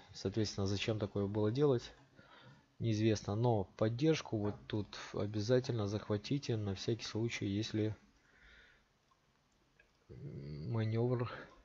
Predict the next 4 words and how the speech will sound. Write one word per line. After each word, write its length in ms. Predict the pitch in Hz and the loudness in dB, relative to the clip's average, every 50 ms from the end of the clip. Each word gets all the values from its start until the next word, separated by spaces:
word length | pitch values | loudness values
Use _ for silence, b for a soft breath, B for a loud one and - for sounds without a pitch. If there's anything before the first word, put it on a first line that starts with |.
| - - | -20 -14
будет 500 | - 120 107 110 104 101 113 110 107 - - - - - - _ _ _ _ - b b b b b b b b b b b b - | -8 -4 -2 -2 -2 0 -2 -2 -4 -6 -16 -18 -20 -20 -20 _ _ _ _ -20 b b b b b b b b b b b b -12
со 140 | - - 104 | -8 -6 -6
стороны 580 | - - - 113 113 117 110 113 113 117 117 - - - | -6 -4 -2 0 0 0 2 2 2 0 0 -2 -6 -12
поддержки. 800 | - - 110 120 120 117 117 104 98 98 - - - 104 101 | -6 -6 -4 -4 -2 -2 -2 -2 -2 -4 -6 -6 -4 -4 -4